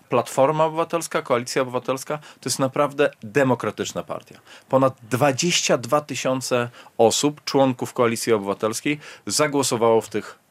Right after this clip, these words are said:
prawyborach. Pokazaliśmy, że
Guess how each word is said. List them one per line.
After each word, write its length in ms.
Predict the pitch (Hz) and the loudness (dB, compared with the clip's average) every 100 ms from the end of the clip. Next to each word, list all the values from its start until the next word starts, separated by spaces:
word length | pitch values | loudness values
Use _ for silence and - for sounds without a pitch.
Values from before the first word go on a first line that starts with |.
| - | -4
prawyborach. 640 | 110 101 90 95 113 180 - - - | -2 -2 0 2 2 0 -6 -20 -4
Pokazaliśmy, 920 | 127 - 127 131 127 131 - 156 185 185 - _ | -2 2 2 4 2 0 -2 0 0 -2 -14 _
że 460 | 123 110 131 127 | -4 2 6 4